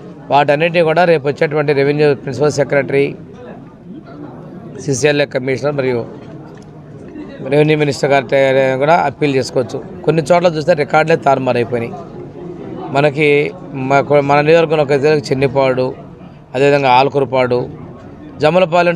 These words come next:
టంగుటూరు మూడు ఉమ్మడి రెవెన్యూలో కూడా విభజించాల్సిన పరిస్థితులు ఉన్నాయి. గ్రామాలు విడిపోయినా కానీ ఆ భూములు ఏ క-, ఏ ప్రాంతానికి ఏందో కూడా తెలియని పరిస్థితులు. ఇవన్నిటినీ కూడా కరెక్ట్ చేయాలి, రికార్డులని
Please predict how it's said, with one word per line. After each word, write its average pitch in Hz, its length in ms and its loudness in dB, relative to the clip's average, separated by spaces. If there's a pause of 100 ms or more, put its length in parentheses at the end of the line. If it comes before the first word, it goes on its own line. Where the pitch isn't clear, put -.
టంగుటూరు 156 380 2
మూడు 170 140 4 (100)
ఉమ్మడి 165 240 4 (260)
రెవెన్యూలో 147 400 2
కూడా 170 160 4 (300)
విభజించాల్సిన 143 720 0
పరిస్థితులు 135 360 0
ఉన్నాయి. 143 160 -2 (800)
గ్రామాలు 156 420 4
విడిపోయినా 143 400 2 (100)
కానీ 139 220 2 (520)
ఆ 131 40 2 (120)
భూములు 151 340 4 (400)
ఏ 135 100 2
క-, 147 160 2
ఏ 147 100 0
ప్రాంతానికి 143 400 2
ఏందో 135 160 0
కూడా 131 160 -2
తెలియని 135 240 0
పరిస్థితులు. 131 380 -4 (920)
ఇవన్నిటినీ 180 520 2
కూడా 175 180 6 (280)
కరెక్ట్ 160 260 2 (100)
చేయాలి, 156 400 6 (240)
రికార్డులని 160 540 0